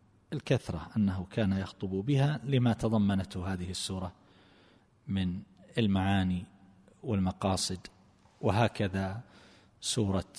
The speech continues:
السور التي تقرأ كسورة ال-، ال-، الكهف يوم الجمعة عموما، والقراءة في صلاة الفجر، السجدة، وهل أتى على الإنسان،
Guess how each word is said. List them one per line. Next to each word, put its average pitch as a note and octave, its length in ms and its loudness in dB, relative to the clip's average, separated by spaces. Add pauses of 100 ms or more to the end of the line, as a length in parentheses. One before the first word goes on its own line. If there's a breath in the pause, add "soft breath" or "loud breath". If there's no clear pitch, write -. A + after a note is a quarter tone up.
(200)
السور G2 400 2
التي G#2 180 -4
تقرأ G#2 400 -2 (100)
كسورة G2 400 -2 (100)
ال-، F2 200 -6
ال-، G#2+ 560 -10 (100)
الكهف - 480 -4
يوم G#2 220 -2
الجمعة G2+ 560 -2 (220)
عموما، G#2 340 2 (1500 loud breath)
والقراءة A2+ 1700 2
في F#2+ 560 -2 (240)
صلاة G#2 420 2
الفجر، G2 460 -2 (240)
السجدة، F#2 640 0 (460)
وهل G2 260 -2
أتى G#2+ 220 0
على F#2+ 200 2
الإنسان، G#2 580 0